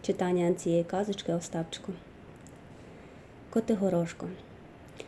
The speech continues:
Був собі один чоловік, мав шестеро синів та одну дочку. Пішли вони в поле орати і наказали, щоб сестра винесла їм обід.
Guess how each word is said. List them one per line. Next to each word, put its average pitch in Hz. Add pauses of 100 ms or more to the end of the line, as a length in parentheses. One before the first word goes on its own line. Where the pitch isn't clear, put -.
(540)
Був 285
собі 220
один 202
чоловік, 180
мав 214
шестеро 208
синів 180
та 170
одну 170
дочку. 170 (400)
Пішли 277
вони 202
в 175
поле 233
орати 196
і 180
наказали, 185
щоб 185
сестра 247
винесла 220
їм 196
обід. 170